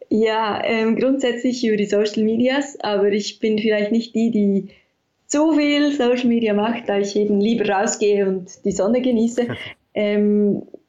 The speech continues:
Speaker 1: das ist Judith Wiederer, Instagram und Facebook. Grundsätzlich ist sicher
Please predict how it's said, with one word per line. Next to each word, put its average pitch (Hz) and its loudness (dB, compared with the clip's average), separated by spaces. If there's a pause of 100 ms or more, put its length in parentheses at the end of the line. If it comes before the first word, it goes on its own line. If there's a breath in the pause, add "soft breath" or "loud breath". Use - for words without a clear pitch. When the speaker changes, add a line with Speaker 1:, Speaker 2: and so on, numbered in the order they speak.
(120)
Speaker 1:
das 214 -2
ist - -8
Judith 208 0
Wiederer, 208 2
Instagram 214 -2
und 214 0
Facebook. 233 -2 (140)
Grundsätzlich 233 -2
ist - -4
sicher 214 -2